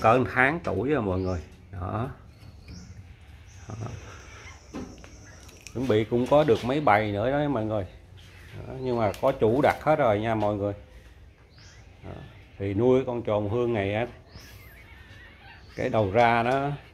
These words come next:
thì nó rất là ổn định. Tại vì bây giờ nó đang còn là, là, là thiếu giống,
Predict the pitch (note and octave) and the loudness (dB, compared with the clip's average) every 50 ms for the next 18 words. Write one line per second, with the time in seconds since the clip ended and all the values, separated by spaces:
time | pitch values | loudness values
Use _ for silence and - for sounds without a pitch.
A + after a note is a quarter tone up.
0 | - - - G2+ F#2+ F#2 F#2 F#2+ F#2+ F#2 F#2 F#2 F2+ F2 - G2+ F#2+ G2 G2+ G#2+ | -20 -14 -10 -8 -6 -6 -6 -6 -6 -6 -6 -8 -8 -10 -10 -8 -6 -6 -4 -4
1 | A#2+ C3 C#3 C#3 D3+ D#3 D3+ B2 G#2 F#2+ F#2+ F#2+ A2 C3+ C3+ G#2+ F2+ E2+ G2 G#2 | -4 -4 0 0 0 0 2 0 0 0 0 0 0 0 0 0 0 0 -2 -2
2 | G#2 - - - - - - - - - - F2+ F2 G2 G2+ G2 G2 F#2 G#2 G#2+ | -4 -6 -10 -20 -20 -20 -20 -20 -20 -14 -10 -8 -6 -4 -4 -4 -4 -4 -4 -2
3 | A2 A2 G2+ G2 F#2+ A#2 B2+ B2+ A#2+ A#2 A2+ A2+ A2 - G2+ G2 F#2 F2+ F2+ F2+ | 0 2 2 2 0 0 0 2 4 4 4 2 2 2 4 4 4 2 0 -2
4 | F#2 F2+ F2 - - - - - - - - A3 G#3+ - - - - F#2 F2 F2+ | -2 0 0 0 0 -2 -8 -18 -16 -14 -12 -12 -12 -14 -16 -16 -12 -10 -8 -6
5 | F2+ F2+ F2 - - - D3+ D#3 F#3 G3 E3+ E3 D3+ F3+ A#3 | -4 -6 -6 -6 -2 2 4 4 4 4 4 2 4 2 0